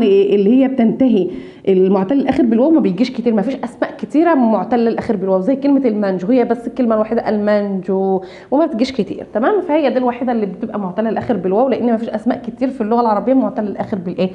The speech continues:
بالواو. لا دول، لا دول بتقدر عليهم الحركات، وهنعرف بتقدر عليهم الايه، إيه، بيقدر عليهم الاعراب ازاي دلوقتي، ولكن انا اللي بيظهر عليه الحركات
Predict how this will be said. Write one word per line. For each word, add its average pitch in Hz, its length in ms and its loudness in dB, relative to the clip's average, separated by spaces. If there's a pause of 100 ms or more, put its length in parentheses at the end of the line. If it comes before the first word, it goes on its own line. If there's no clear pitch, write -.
(300)
بالواو. 190 320 2 (420)
لا 247 280 2
دول، 247 300 2
لا - 80 0 (320)
دول 247 280 2
بتقدر 240 440 0
عليهم 262 260 4
الحركات، 269 400 0
وهنعرف 240 460 2
بتقدر 196 500 0
عليهم 226 300 4
الايه، 208 380 0 (240)
إيه، 190 100 4
بيقدر 202 400 0
عليهم 220 240 4
الاعراب 220 320 2
ازاي 285 240 2
دلوقتي، 208 580 -2
ولكن 226 360 2
انا 190 260 0
اللي 185 360 2
بيظهر 247 300 2
عليه 196 240 2
الحركات 247 420 0